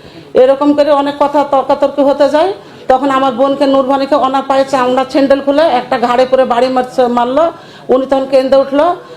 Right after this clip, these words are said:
তারপরে লোকজন জুটলো, দিয়ে আমাকে যা পেটের পরে একটা লাথি মারলো। দিয়ে আমি কান্দে উঠলাম যে, "আমার এই আব্বা নাই, ভাই নাই, মা নাই, কেউ নাই, এই তিন দুটা বোন, তা আমাকে মারলে?"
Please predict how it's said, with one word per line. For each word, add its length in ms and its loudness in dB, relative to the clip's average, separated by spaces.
তারপরে 340 0
লোকজন 380 0
জুটলো, 260 0
দিয়ে 200 -2
আমাকে 360 -2
যা 100 2
পেটের 320 0
পরে 180 -2
একটা 200 -2
লাথি 300 0
মারলো। 300 2
দিয়ে 140 0
আমি 160 -2
কান্দে 340 0
উঠলাম 460 0
যে, 80 2
"আমার 200 0
এই 80 4
আব্বা 280 -2
নাই, 180 -2
ভাই 300 -4
নাই, 180 0
মা 180 0
নাই, 180 0
কেউ 180 0
নাই, 300 0
এই 60 0
তিন 200 0
দুটা 240 2
বোন, 200 2
তা 120 -2
আমাকে 260 -2
মারলে?" 520 0